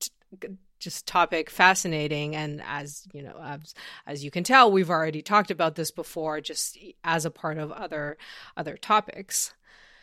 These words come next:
Back to the Gustav M-, Metz-, Metzger piece. Um, so yeah, b-, basically this, like, there's a lot of different messages that you can take away from, you know, like, a fabric that's just melting,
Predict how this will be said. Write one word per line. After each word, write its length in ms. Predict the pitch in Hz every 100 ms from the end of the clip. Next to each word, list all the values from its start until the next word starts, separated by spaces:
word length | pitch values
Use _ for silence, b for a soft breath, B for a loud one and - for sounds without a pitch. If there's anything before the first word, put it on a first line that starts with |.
| b b b _ _ -
Back 200 | 226 233
to 100 | 269
the 220 | 247 202
Gustav 480 | 175 170 185 165 - -
M-, 220 | 180 175
Metz-, 440 | 196 175 175 - - _
Metzger 440 | 190 175 - 185 160
piece. 420 | - 151 147 - B B - _ _
Um, 380 | - 202 180 175 -
so 180 | 262
yeah, 240 | 247 247 165
b-, 140 | 208 208
basically 720 | 247 262 294 - 254 233 208
this, 580 | 180 175 190 185 - - - _ 262 - 208
like, 260 | 202 180 170
there's 300 | 202 190 -
a 100 | 214
lot 240 | 180 170 180
of 100 | 190
different 500 | 180 - 175 156 - B B B B _ -
messages 720 | 190 214 214 233 214 208 202
that 120 | 185
you 120 | 170
can 160 | 175 151
take 280 | - 180 165
away 380 | 151 165 170
from, 480 | 170 185 165 160 165
you 100 | 175
know, 260 | 156 151 156
like, 320 | - - _ -
a 80 | 185 _ _ _ 233 277 185 - _
fabric 640 | - 156 160 160 156 151
that's 260 | - 143 -
just 280 | - 151 -
melting, 680 | 151 151 147 151 147 147